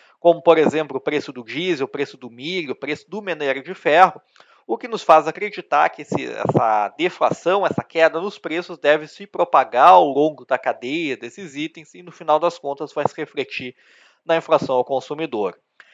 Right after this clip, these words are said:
Esse dado, ele ajuda a, a corroborar a nossa projeção para um I P C A mais fraco agora no mês de maio. A nossa projeção aqui no Sicredi é de zero, uma variação de zero vírgula trinta e oito por cento dos preços em maio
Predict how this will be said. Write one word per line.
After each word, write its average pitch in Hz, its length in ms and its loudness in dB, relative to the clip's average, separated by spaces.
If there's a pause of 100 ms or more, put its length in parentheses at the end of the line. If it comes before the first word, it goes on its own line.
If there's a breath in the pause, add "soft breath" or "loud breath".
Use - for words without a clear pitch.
(120)
Esse 143 260 -6
dado, 180 380 6
ele 139 160 0
ajuda 165 480 0
a, 110 680 4
a 101 40 -8
corroborar 151 760 4
a 202 40 -2
nossa 135 340 0
projeção 156 640 -4
para 160 100 -18
um 160 120 -14
I 147 80 -12
P 147 160 -8
C - 160 -6
A 160 80 4
mais 190 260 0
fraco - 460 6
agora 135 280 6
no 135 120 -8
mês 131 160 -8
de 156 80 -14
maio. 123 340 4
A - 20 -10
nossa 117 240 -8
projeção 156 540 -6
aqui 165 160 -6
no 131 80 -20
Sicredi 180 640 -2 (500 soft breath)
é 170 120 2
de 156 120 0
zero, 160 460 2
uma 147 140 4
variação 156 440 2
de 165 120 -8
zero 147 260 2
vírgula 147 300 -4
trinta 196 440 -12
e 143 120 -4
oito 165 240 0
por - 180 -10
cento 190 400 -6
dos - 160 -18
preços 139 400 -8
em 175 80 -14
maio 165 480 6